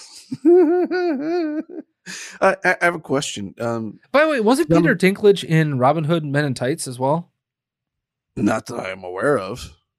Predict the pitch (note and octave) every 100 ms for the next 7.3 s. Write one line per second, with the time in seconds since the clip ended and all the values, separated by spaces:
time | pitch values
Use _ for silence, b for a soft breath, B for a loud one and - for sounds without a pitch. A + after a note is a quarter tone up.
0 | _ _ _ _ _ _ _ _ _ A2
1 | G#2+ G#2 G2+ G2+ G2+ E2+ _ _ _ _
2 | _ _ _ _ A#2+ - - G#2+ G2+ G#2+
3 | A#2+ G#2+ A2+ A#2 A2 G2 G#2+ F#2 - G2
4 | G2+ F#2+ G2 F#2+ F#2+ - B2 F#2+ A#2+ C3+
5 | - A#2 - - A1 - _ _ _ _
6 | _ b b b b b b b - G#3
7 | G#3 G3 F3+